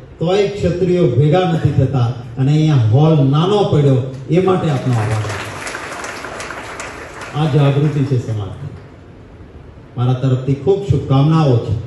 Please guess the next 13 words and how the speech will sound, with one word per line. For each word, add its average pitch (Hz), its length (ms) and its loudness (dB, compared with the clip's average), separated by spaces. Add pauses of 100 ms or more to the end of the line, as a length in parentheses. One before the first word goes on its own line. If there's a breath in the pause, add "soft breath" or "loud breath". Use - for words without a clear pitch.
(960)
માતાજીના 143 580 4
એવા 139 200 6
આશીર્વાદ 160 580 2
મળે, 110 200 -2 (960)
અહીં 156 320 2
વસતા 127 760 0
રાજપૂત 113 440 0
સમાજના 123 480 2
આપણા 110 260 0
પરિવારોની 117 760 2 (480)
ખૂબ 226 140 4
ઉન્નતિ 160 480 2
થાય, - 400 0